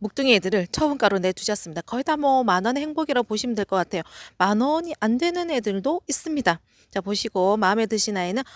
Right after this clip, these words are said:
얼른 찜부터 해주세요. 자, 오늘 월요일부터 지금 비가, 여기 울산에는 비가 내리고 있어요. 그래서 월, 화, 수, 뭐 계속 비가 잡혀 있던데 이게 따뜻한 봄비 같습니다. 자, 그러면,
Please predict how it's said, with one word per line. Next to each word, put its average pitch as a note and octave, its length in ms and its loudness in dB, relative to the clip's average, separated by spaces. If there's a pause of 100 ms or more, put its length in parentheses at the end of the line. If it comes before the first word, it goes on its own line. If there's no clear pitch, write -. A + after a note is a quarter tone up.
(120)
얼른 F#3+ 300 -4
찜부터 C#4 460 -2
해주세요. A3 760 0 (400)
자, F#3+ 160 -12
오늘 A#3 180 -2
월요일부터 G#3 480 0
지금 F#3+ 260 -6
비가, F#3+ 460 -4
여기 E3 160 -6
울산에는 G#3 520 -4
비가 D4 320 0
내리고 G3+ 340 -2
있어요. D#3 460 -8 (360)
그래서 - 220 -8
월, F#3 400 -2
화, G3+ 260 0
수, G3 300 -6
뭐 F#3+ 160 -4
계속 - 340 -8
비가 A3+ 240 2
잡혀 A3 300 -6
있던데 G#3 500 -2 (480)
이게 F#3 180 -6
따뜻한 G#3 580 -6
봄비 F#3+ 360 -4
같습니다. G3 600 -2 (420)
자, G3 260 -2
그러면, A#3 480 0